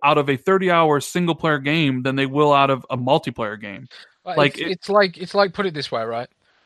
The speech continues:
Speaker 2: I, um, I love my multiplayer games. I love playing games with friends. I played Monster Hunter World this year. I got about two hundred hours in Monster Hunter World. I had an insane amount of fun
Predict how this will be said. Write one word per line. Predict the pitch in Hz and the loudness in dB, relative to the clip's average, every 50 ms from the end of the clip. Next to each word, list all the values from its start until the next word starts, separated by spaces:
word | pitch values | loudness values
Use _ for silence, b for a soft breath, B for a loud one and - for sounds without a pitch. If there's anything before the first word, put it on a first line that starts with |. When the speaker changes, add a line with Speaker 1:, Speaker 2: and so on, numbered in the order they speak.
| _ _ _ | _ _ _
Speaker 2:
I, | 151 147 160 175 | 0 0 2 4
um, | 175 170 160 156 151 147 143 139 156 _ _ _ _ _ - | 4 4 4 4 2 0 -4 -8 -12 _ _ _ _ _ 0
I | 160 | 0
love | 175 175 180 170 170 | 2 2 2 0 0
my | 165 160 | 0 -2
multiplayer | 151 151 151 147 139 - - 135 127 123 | -2 -2 -4 -6 -6 -6 -4 -4 -4 -2
games. | 127 127 127 123 123 127 131 - - - - - - | -4 -6 -6 -6 -8 -10 -12 -12 -14 -14 -16 -14 -12
I | 127 127 | -8 -6
love | 139 143 131 - | -6 -6 -8 -4
playing | - 143 139 135 | -2 -2 0 0
games | 127 131 127 127 117 | -2 -4 -4 -4 -6
with | 123 113 | -10 -12
friends. | - 127 123 120 120 117 | -10 -8 -8 -8 -8 -10
I | - 127 120 | -12 -14 -14
played | - - 139 135 127 | -6 -4 -4 -4 -2
Monster | 131 135 135 127 - - - | -4 -6 -6 -6 -8 -10 -10
Hunter | 131 123 - 139 | -12 -10 -10 -12
World | 120 123 123 123 120 120 110 | -8 -6 -6 -4 -4 -6 -8
this | 120 113 - | -12 -14 -12
year. | - 120 117 117 117 113 110 b b b b b b b b b b - | -10 -8 -8 -6 -6 -8 -10 b b b b b b b b b b -8
I | |
got | 147 170 | -6 -2
about | 160 151 143 131 120 | 0 2 0 0 0
two | - - 139 | -4 -8 -8
hundred | 127 123 117 120 120 | -8 -8 -8 -6 -6
hours | 113 110 113 113 123 | -6 -6 -6 -8 -10
in | 117 | -10
Monster | 113 113 110 - 120 | -10 -10 -10 -12 -14
Hunter | 113 - 117 | -14 -14 -12
World. | 113 113 110 110 110 107 107 | -10 -8 -8 -6 -8 -8 -10
I | 110 113 120 117 | -10 -10 -8 -8
had | 117 117 | -10 -12
an | 113 - | -14 -16
insane | 131 131 135 131 123 123 - - - - - - - - 170 160 160 156 | -14 -14 -12 -12 -14 -16 -18 -20 -18 -16 -14 -10 -2 0 2 2 2 0
amount | 156 151 147 143 139 | 0 -2 -2 -2 -2
of | 131 | -4
fun | - _ - 131 127 123 123 120 | -8 _ -4 -4 -4 -4 -6 -10